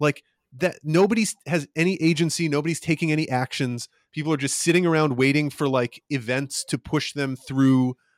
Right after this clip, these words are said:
the, the, the paces of whatever prophecy. Um, I think this is, uh, like, there, there were characters saying, like, you know, "Oh, like, I'm here and they think I'm not gonna be able to change anything."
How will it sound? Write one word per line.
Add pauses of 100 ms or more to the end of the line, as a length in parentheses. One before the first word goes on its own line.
(240)
the,
the,
the
paces (280)
of
whatever
prophecy. (480)
Um, (320)
I
think
this
is,
uh,
like, (1200)
there,
there
were
characters
saying,
like, (280)
you
know,
"Oh,
like,
I'm
here
and
they
think
I'm
not
gonna
be
able
to
change
anything."